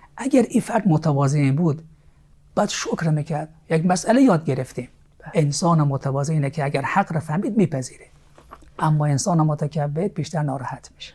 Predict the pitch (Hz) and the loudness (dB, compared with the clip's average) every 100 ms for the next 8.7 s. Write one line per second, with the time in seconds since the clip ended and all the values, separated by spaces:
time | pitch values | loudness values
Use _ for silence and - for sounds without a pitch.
0 | _ 220 - 233 233 208 208 208 233 - | _ -8 0 0 2 0 -2 -2 -6 -6
1 | - - 240 - 190 180 170 175 185 175 | -14 -18 -14 -4 0 2 2 2 2 0
2 | 160 170 165 165 160 165 180 160 170 156 | -2 -2 -2 -4 -8 -8 -6 -2 -2 0
3 | 170 170 180 165 196 185 - - - - | 0 0 2 0 -2 -4 -8 -20 -20 -20
4 | - 185 170 170 170 - - - 185 180 | -2 2 2 0 -6 -14 -8 2 6 6
5 | 175 180 180 202 208 - - 175 165 165 | 6 6 6 6 6 4 2 4 4 4
6 | 165 160 165 170 165 160 160 160 160 160 | 4 4 0 2 2 2 2 2 2 0
7 | 160 185 170 170 175 - 170 170 170 170 | -4 -4 -6 -4 -6 -4 0 2 0 0
8 | 165 165 165 160 160 165 | 0 0 2 2 2 2